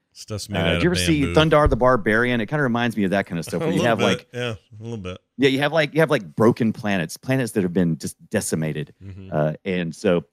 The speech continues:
Speaker 2: the fun part of this is trying to explore and discover more about this alien culture that came before you that left behind all this technology. That's the storyline. The gameplay is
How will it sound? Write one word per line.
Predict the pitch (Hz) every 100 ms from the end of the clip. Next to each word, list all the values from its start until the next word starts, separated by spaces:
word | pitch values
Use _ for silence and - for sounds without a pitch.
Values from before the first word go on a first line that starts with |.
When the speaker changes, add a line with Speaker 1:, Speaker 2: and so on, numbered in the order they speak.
| _ _ -
Speaker 2:
the | 110
fun | - 247 254
part | 202 135
of |
this | 113 107 -
is | 101 98 -
trying | - 127 131 135
to | 123 113
explore | - - 104 101
and | 95 82
discover | 82 - 101 92 90 85 - _ _ -
more | 95 104 101
about | 90 92 87 -
this | 82 - -
alien | 107 110 98 87
culture | - 90 -
that | 82
came | - 92 80
before | 76 - 95 92
you | 76 71
that | 65 69
left | 82 82
behind | - 78 80
all | 73
this | 71 -
technology. | - 76 80 76 78
That's | 90 123
the | -
storyline. | 95 - 87 82 73 71 71 80 _ _ _ -
The |
gameplay | 185 - 143 180 196 147 101 80 78 76 _ _ _
is | 110 101 87 82